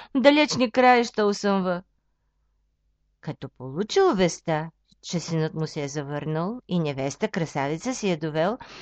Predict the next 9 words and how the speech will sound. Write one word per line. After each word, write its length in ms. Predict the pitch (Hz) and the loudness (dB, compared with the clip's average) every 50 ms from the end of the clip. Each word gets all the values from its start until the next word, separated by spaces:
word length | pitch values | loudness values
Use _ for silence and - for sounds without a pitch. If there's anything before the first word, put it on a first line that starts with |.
| - - - - - - | -20 -18 -18 -18 -14 -10
заповядал 580 | 175 170 202 - 208 214 247 302 359 403 415 381 | -2 -2 -2 0 6 8 8 10 10 8 8 6
на 140 | 339 320 - | 6 6 8
поданиците 720 | 254 262 247 233 233 220 214 202 202 - - - - 185 | 8 8 8 8 6 6 6 4 2 -4 -8 -2 -2 -2
си 240 | 185 - - 269 330 - | -2 -2 -6 -8 -6 -2
тържес-, 520 | - 196 175 147 139 147 143 - - - _ - | 0 0 0 0 -2 -8 -8 -10 -12 -18 _ -6
тържествено 680 | 160 147 131 127 135 147 147 - - 226 254 294 320 | -6 -6 -4 -4 -6 -6 -6 -6 -4 -2 2 2 2
да 100 | 277 254 | 2 2
ги 140 | 214 190 196 | 0 0 -2
посрещнат. 680 | - - 175 - - 156 151 151 - - 151 139 139 | -2 -2 -4 -2 -2 -2 -2 -2 -4 -8 -10 -12 -12